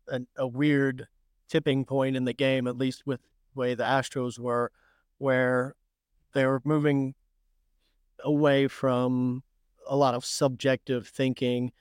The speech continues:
and trying to be much more objective in how they went about things. So they were hiring people from outside, um,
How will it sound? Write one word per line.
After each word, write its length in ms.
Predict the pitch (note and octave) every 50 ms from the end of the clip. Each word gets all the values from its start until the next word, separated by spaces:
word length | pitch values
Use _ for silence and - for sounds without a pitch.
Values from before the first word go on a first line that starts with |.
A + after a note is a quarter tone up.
| _ _ _ _
and 100 | - B2
trying 440 | A#2+ - D3 C#3 C3+ B2+ B2+ B2 B2
to 100 | - C3
be 320 | A#2 G#2+ B2+ B2 B2 B2
much 260 | A#2+ A#2+ B2 C3 - -
more 140 | C#3 C3
objective 440 | B2+ B2 B2 - A#2 A#2 - C3+ A2
in 60 | A#2+
how 160 | - - A#2+ A#2+
they 140 | A#2+ A#2+
went 140 | B2 B2 A#2+
about 260 | A2+ A#2+ C3+ C3+ -
things. 220 | - C3+ B2+ B2 -
So 100 | - C3+
they 80 | C3
were 120 | B2 B2 B2
hiring 380 | - - C#3+ C#3 C#3 C#3 C3+
people 280 | B2+ - C#3 - C3 B2
from 100 | - B2+
outside, 680 | A#2+ B2 B2 - - - - - - - - A2 - _ _ _ _ _ _ _ _ _ _ -
um, 520 | A#2+ A#2 A#2 A2+ A#2 A2+ A#2 A#2 A#2 A#2+